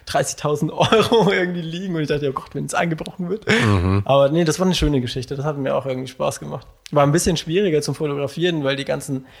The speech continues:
Speaker 1: Reflexionen auf den, ähm,
Speaker 2: Auf
Speaker 1: auf
Speaker 2: den
Speaker 1: den
Speaker 2: Uhren,
Speaker 1: Uhren, das
Speaker 2: ja.
Speaker 1: war irgendwie, dass ich nicht selbst drauf bin oder die Kamera da,
Speaker 2: Mhm.
Speaker 1: wusste ich erst nicht, wie ich's machen sollte, aber hab's im Endeffekt dann doch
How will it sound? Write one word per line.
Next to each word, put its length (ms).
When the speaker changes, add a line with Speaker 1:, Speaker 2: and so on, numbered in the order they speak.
Speaker 1:
Reflexionen 720
auf 200
den, 420
ähm, 440
Speaker 2:
Auf 100
Speaker 1:
auf 100
Speaker 2:
den 120
Speaker 1:
den 80
Speaker 2:
Uhren, 140
Speaker 1:
Uhren, 260
das 120
Speaker 2:
ja. 60
Speaker 1:
war 180
irgendwie, 280
dass 160
ich 100
nicht 140
selbst 300
drauf 280
bin 240
oder 160
die 100
Kamera 500
da, 200
Speaker 2:
Mhm. 280
Speaker 1:
wusste 180
ich 40
erst 140
nicht, 160
wie 60
ich's 100
machen 220
sollte, 340
aber 120
hab's 140
im 100
Endeffekt 440
dann 80
doch 220